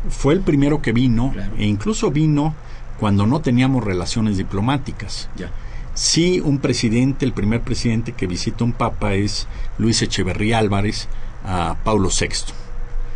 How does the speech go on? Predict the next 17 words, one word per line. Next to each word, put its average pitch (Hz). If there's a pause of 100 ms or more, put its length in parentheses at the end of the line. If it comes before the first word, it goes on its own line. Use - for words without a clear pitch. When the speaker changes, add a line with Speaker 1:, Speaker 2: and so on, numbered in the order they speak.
(480)
Speaker 1:
Y 104
lo 104
invitaron 113
a 95
venir 92
a 92
México. - (720)
En 101
ese 110
entonces 113
es-, -
había 98
construido, 120
se -
terminaba 95
de 101
construir 117